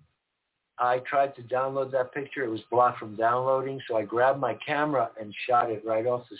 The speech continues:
screen. When I told all my other friends to go to the Washington Post and see it, it had been scrubbed. Within six hours, it was no longer there. But fortunately, I had shot it off the screen. And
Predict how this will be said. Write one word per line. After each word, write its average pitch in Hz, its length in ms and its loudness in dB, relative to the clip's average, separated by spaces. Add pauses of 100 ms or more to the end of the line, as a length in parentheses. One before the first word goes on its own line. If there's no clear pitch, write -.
screen. 110 420 -2 (460)
When 117 140 0
I 120 100 2
told 131 300 2
all 131 120 6
my 131 180 2
other 123 240 0
friends 123 260 0
to 113 80 -10
go 110 180 0
to 110 60 2
the 110 80 0
Washington 107 600 -2
Post 107 340 -2
and 95 100 -10 (100)
see 131 180 0
it, - 140 -2 (460)
it 117 100 0
had 113 160 4
been 104 140 -2 (100)
scrubbed. 104 360 2 (800)
Within 117 400 0
six 135 240 -2
hours, 113 420 4 (180)
it 110 120 -6
was 101 180 -8
no 110 180 0
longer 104 360 0
there. 95 360 0 (420)
But 104 180 0
fortunately, 107 800 0 (520)
I 95 80 2
had 101 220 -2 (100)
shot 104 240 2
it 101 100 -2
off 104 160 0 (100)
the - 60 -20 (100)
screen. 98 360 -6 (600)
And 104 360 -4